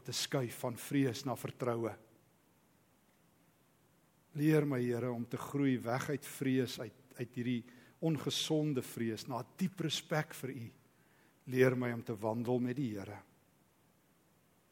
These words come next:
Dankie dat u my vashou, al voel ek dit nie. Dankie dat u op pad is na groen weivelde toe, al sien ek hulle nie. Dankie dat u alweer vir vandag brood voorsien het, al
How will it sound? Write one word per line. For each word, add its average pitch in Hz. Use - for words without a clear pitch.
Dankie 117
dat 120
u 117
my 113
vashou, 127
al 113
voel 151
ek 156
dit 160
nie. 196
Dankie 120
dat 123
u 131
op 123
pad 131
is -
na 131
groen 139
weivelde 139
toe, 156
al 120
sien 143
ek 151
hulle 160
nie. 165
Dankie 117
dat 120
u 127
alweer 123
vir -
vandag 123
brood 135
voorsien 160
het, 175
al 113